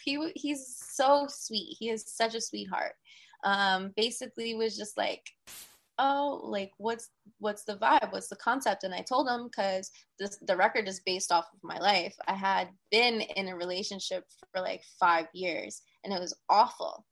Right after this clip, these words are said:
<laughs> It was terrible. But, um, for some reason, I really liked this kid. So I was like, "You know, why don't you want me? What's up? Like, I'm awesome. Nobody's better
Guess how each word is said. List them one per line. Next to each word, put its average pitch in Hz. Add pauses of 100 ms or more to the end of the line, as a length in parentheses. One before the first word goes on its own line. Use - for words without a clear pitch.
(120)
<laughs> -
It 349 (180)
was 285
terrible. 226 (360)
But, 226
um, 208
for 226
some 226
reason, 220
I 175
really 185
liked 180
this -
kid. - (800)
So -
I 226
was 226
like, 196 (540)
"You 277
know, 254
why 240
don't 285
you 339
want 330
me? 240
What's 254 (120)
up? 339
Like, 226
I'm 262
awesome. 285
Nobody's 269
better 453